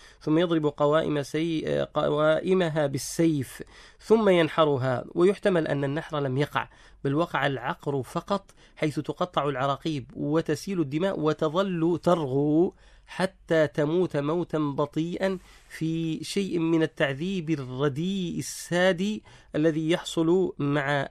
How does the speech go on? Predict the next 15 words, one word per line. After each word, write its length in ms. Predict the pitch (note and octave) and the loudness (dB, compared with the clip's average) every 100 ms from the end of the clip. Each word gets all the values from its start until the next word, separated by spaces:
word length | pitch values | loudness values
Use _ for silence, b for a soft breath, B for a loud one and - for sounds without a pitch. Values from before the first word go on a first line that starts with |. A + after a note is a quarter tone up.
| - | -4
أهل 280 | E3 D#3 D3 | -4 -2 -2
القلوب 480 | C#3 - C#3 D3 C#3 | -4 -4 -2 0 -2
المريضة. 560 | C3+ B2+ B2+ C#3+ A#2+ - b b b - | -2 0 0 -2 -4 -10 b b b 0
مادة 380 | E3 F#3+ F3 D#3+ | 2 2 0 -2
عقر 460 | C#3 - C#3 C3+ | -4 -2 -2 -2
تدور 380 | B2+ C3+ E3 E3 | -2 -4 -2 -2
على 240 | C3 C#3 C3+ | 0 0 -2
إيقاف 480 | C3+ C3 D#3 D3+ | -4 -4 -6 -6
الانتفاع، 920 | C#3+ C3+ B2+ B2+ - C3 B2+ A#2+ G#2+ - b b _ | -6 -4 -4 -6 -6 -4 -2 -4 -6 -14 b b _
وهو 320 | D3+ D#3 D#3 D#3+ - | 0 2 4 4 2
أشبه 440 | F3+ - D3+ C#3+ | -6 -6 -4 -4
بالموت 400 | C3+ C#3 D#3 D#3+ | -4 -2 -4 -4
البطيء 460 | D3 C#3 - E3 - | -4 -4 -4 -4 -2
مع 220 | C#3+ B2 | -2 -2
العذاب. 680 | C3 A#2+ C3 C3 C3 B2 | -2 -2 -2 -2 -2 -2